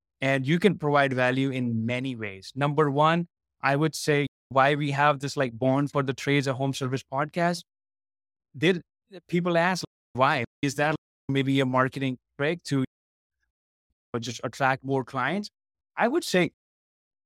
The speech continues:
if my podcast can provide some value, and if they are looking for some help where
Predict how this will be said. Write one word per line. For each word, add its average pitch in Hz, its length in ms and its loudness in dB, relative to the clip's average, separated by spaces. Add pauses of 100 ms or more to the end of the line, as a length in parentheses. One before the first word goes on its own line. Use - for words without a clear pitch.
(800)
if 190 220 0
my 214 220 2
podcast 143 920 0
can 170 320 -2
provide 151 460 0
some 135 220 -4
value, 131 580 -2 (400)
and 170 280 2
if 185 160 -4
they 175 120 2
are 165 120 2
looking 147 260 -2
for 160 160 -2
some 135 300 -6
help 127 460 -2
where 135 360 -2